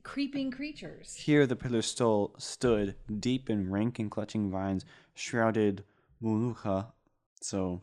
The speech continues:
Speaker 1: That sounds exactly like where we were. The place was overgrown. There were creeping creatures. We fought them. We had to kill them and, and, and fight them off.
Speaker 2: Uh, Hang Chen, what is this Munuka that it talks about?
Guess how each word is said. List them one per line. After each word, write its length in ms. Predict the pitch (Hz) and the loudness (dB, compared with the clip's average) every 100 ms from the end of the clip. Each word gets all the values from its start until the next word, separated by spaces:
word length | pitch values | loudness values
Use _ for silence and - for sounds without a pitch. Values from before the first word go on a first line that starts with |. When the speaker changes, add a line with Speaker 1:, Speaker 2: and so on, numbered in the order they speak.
| _ | _
Speaker 1:
That 160 | 277 285 | 0 2
sounds 220 | 330 311 | 4 4
exactly 440 | 302 208 269 285 294 | 4 6 4 4 4
like 200 | 254 240 | 6 8
where 80 | 233 | 8
we 100 | 220 | 8
were. 380 | 285 269 160 - _ | 6 2 -2 -10 _
The 140 | 226 208 | -4 0
place 180 | 277 | 2
was 140 | 247 214 | 2 2
overgrown. 880 | 247 254 277 208 202 180 180 226 247 - - _ | 2 4 4 6 6 6 4 4 2 -4 -20 _
There 100 | 240 | 8
were 100 | 285 | 8
creeping 400 | 254 285 302 294 | 4 2 4 4
creatures. 320 | 269 339 294 226 | 4 2 2 0
We 80 | |
fought 420 | 262 - 247 403 - | -2 4 4 4 4
them. 240 | 208 170 | 4 4
We 280 | 202 214 190 - | 0 0 -4 -4
had 160 | 220 240 | -2 -2
to 180 | 226 196 | -4 -2
kill 260 | - 294 | 2 4
them 160 | 294 254 | 6 6
and, 240 | 247 120 - | 4 0 -4
and, 260 | 226 226 | 0 0
and 220 | - 214 - | 2 0 2
fight 200 | 269 262 | 2 6
them 120 | 247 | 4
off. 500 | 403 196 180 - - _ _ | 4 0 -2 -12 -20 _ _
Speaker 2:
Uh, 260 | 123 117 107 - _ _ _ _ _ - | 0 2 2 -2 _ _ _ _ _ -4
Hang 240 | 127 120 | 0 2
Chen, 440 | 117 135 117 104 - _ _ _ | 2 2 2 2 -4 _ _ _
what 220 | 110 123 | 2 4
is 100 | 131 | 4
this 220 | 131 113 - | 2 0 0
Munuka 640 | 113 117 117 - 92 85 - - - _ | 2 6 6 4 0 0 -8 -20 -20 _
that 220 | 101 95 - _ _ _ _ _ | -2 0 -2 _ _ _ _ _
it 280 | 104 95 - | -4 -4 -4
talks 280 | - 87 - | -6 -6 -2
about? 300 | 85 82 | 0 0